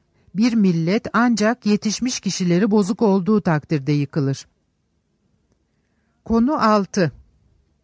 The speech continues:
Yunanlıların bazı kurulları üzerine. Halk idaresi altında yaşayan milletlerin fazilete ulaşmaları gerektiğine inanan eski Yunanlılar, bu fazileti ilham etmek için bazı kurullar meydana getirmişlerdir.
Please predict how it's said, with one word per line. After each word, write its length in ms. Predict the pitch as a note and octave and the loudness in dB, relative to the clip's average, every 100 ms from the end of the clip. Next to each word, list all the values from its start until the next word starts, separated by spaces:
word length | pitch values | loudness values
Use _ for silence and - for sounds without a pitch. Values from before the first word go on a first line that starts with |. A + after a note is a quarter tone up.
| _ _ _ _ - | _ _ _ _ 0
Yunanlıların 840 | A3+ A3+ A#3 A#3 A#3+ A#3 C4+ D4+ | 2 4 4 2 2 2 0 2
bazı 340 | B3+ C4 G#3 | 4 4 2
kurulları 580 | B3+ A#3+ A3+ G3+ G#3 F#3+ | -2 0 2 2 2 2
üzerine. 580 | F#3+ C#3+ D#3 C3+ C#3 C3+ - _ _ _ _ _ _ _ _ _ _ _ _ _ _ | 0 0 -2 -2 -4 -6 -10 _ _ _ _ _ _ _ _ _ _ _ _ _ _
Halk 360 | - A#3+ E4 D#4+ | -2 2 2 0
idaresi 580 | A#3 G3+ F3 D#3+ - F3+ | 2 4 4 2 0 2
altında 460 | E3 E3 E3+ F3 | 2 0 -2 0
yaşayan 500 | E3+ F3 - F3 E3 | 2 0 0 0 0
milletlerin 840 | E3+ F3+ E3+ E3 - E3 E3 A#3 | 0 0 0 -2 -2 -2 -2 -2
fazilete 640 | C#4 A3 F#3 G#3+ G#3 A3 C4+ | 0 0 2 0 0 0 0
ulaşmaları 640 | A3 F#3+ F#3+ - G3 G3 | 2 2 0 0 0 0
gerektiğine 680 | G#3 F#3 E3 D3+ D#3+ D#3 F3 | 0 0 -2 -2 -2 0 0
inanan 480 | F3 E3 D3 D3 F#3+ | 0 -2 -2 -2 -2
eski 340 | F#3+ F#3+ - | -2 -4 -4
Yunanlılar, 880 | A3+ F#3+ D#3+ D3 C#3+ C3 C3+ E3 B3 _ _ _ _ - | -2 0 0 0 -2 -4 -2 -2 -4 _ _ _ _ -6
bu 120 | B3 | -4
fazileti 680 | - C4+ F#3+ G#3 E3+ E3 A#3 | 2 2 2 0 0 -2 -2
ilham 480 | G#3+ A3 A3+ A3+ | 0 0 2 2
etmek 380 | G3+ D#3+ D3 C#3 | 0 0 -4 -6
için 300 | D3 F#3+ A3+ | -6 -2 2
bazı 320 | A#3 B3 A3 | 4 4 2
kurullar 520 | B3+ A#3 A3+ G#3 A3 G#3 | 0 0 2 2 2 2
meydana 400 | E3+ D3 D3+ D3 | 2 0 -2 -2
getirmişlerdir. 1040 | C#3+ C#3+ C#3 C3+ - D3 C3+ C3 C3 - | -4 -4 -4 -6 -4 -2 -2 -4 -8 -10